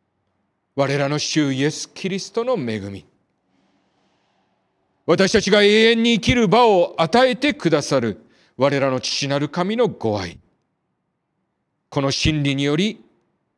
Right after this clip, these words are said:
日々を生きる希望と喜びを私たちにお相手く-、お与えくださる聖霊様の豊かなる御交わりが、我ら一同の上に、今も後もよよ限りなく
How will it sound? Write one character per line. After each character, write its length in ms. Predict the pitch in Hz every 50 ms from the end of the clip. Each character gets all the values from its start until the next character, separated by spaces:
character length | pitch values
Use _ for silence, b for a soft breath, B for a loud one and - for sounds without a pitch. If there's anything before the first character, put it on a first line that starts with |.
| _ _ _ _ _ _ _ _ _ _
日 160 | _ - -
々 200 | 165 175 180 180
を 20 | 180
生 60 | -
き 140 | - 202 202
る 120 | 196 180
希 180 | - - - 170
望 200 | 190 214 214 202
と 140 | - 220
喜 420 | 214 202 208 208 254 233 - 269 269
び 120 | 226 233 214
を 120 | 185 170
私 320 | 160 156 - 175 160 -
た 120 | - - -
ち 160 | - - 160
に 360 | 185 240 233 180 113 - - _ _ _ _ _ _ _ _ _
お 140 | 135 156
相 120 | 156 147 139
手 160 | 147 143 131
く-、 180 | - - 147 -
お 140 | - 147 147
与 200 | 143 143 151 143
え 100 | 135 135
く 160 | 123 - -
だ 120 | 160 196 208
さ 160 | - 254 254
る 440 | 233 196 143 - - - - _ _ _
聖 260 | - - - 160 156
霊 120 | 165 170
様 220 | 165 - 185 185 185
の 120 | 190 185
豊 340 | 185 214 240 - 302 294 294
か 120 | - 285
な 120 | 285 294 302
る 100 | 285 226
御 100 | 175 156
交 360 | 147 135 127 120 98 120 117
わ 60 | 113
り 120 | 117 127
が、 280 | 147 214 240 220 175 - - _ _ _ _ _ _ _ _
我 200 | 127 135 131 135
ら 100 | 131 139
一 220 | 156 170 - - 170
同 140 | 226 220
の 160 | 226 233 226 240
上 160 | 262 302 285
に、 240 | 240 175 120 95 - - _ _ _ _ _ _ _
今 220 | - 131 135 139
も 120 | 143 156 156
後 260 | 170 180 180 - 240
も 100 | 233 226
よ 160 | 233 247 262
よ 140 | 254 233 202
限 500 | - - - - - 165 165 147 208 269
り 140 | 277 285 277
な 180 | 285 285 285
く 320 | 285 - 311 311 302 294